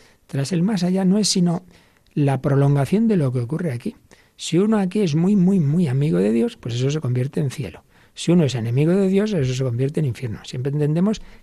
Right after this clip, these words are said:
que no hay un cambio al final, ¿no? Sino que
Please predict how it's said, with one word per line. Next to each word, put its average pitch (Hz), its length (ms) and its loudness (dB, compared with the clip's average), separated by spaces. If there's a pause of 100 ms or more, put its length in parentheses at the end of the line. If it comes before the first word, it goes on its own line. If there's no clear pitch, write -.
que 135 400 -8
no 139 160 2
hay 156 100 4
un 135 180 4
cambio 127 460 -2
al 110 100 -8
final, 92 360 -12
¿no? 208 200 -2
Sino 123 300 -8
que 117 220 -10